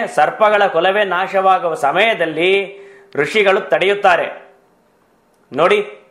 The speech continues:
ಇದು ವೈಷ್ಣವನಿಗೆ ಇರುವ ಶಕ್ತಿ. ಜನಮೇಜಯನಿಗೆ ಅಷ್ಟೊಂದು ಶಕ್ತಿ ಇರಬೇಕಾದರೆ ಇನ್ನು ತನ್ನ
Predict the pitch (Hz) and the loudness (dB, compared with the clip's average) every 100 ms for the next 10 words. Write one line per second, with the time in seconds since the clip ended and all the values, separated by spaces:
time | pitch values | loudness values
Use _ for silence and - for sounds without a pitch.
0 | - 143 185 233 - - 185 190 - 180 | -8 0 2 2 0 -6 -4 -4 -4 0
1 | 208 202 190 190 190 160 190 175 156 156 | 0 2 0 -2 0 0 0 0 -2 -2
2 | 185 - - - _ _ _ _ _ _ | -4 -4 -10 -20 _ _ _ _ _ _
3 | _ _ _ 127 123 139 190 208 196 196 | _ _ _ -8 -2 0 2 0 0 0
4 | 196 196 196 208 196 233 233 - - _ | 0 -2 -2 -2 -2 -4 -6 -10 -20 _
5 | - - - 214 214 - 180 214 214 202 | -6 -6 -2 -2 0 0 -2 0 0 2
6 | 196 180 139 131 156 196 202 - - - | 0 0 -2 0 2 2 0 -8 -20 -20
7 | _ - 170 180 165 185 180 165 | _ -8 -2 0 0 0 0 0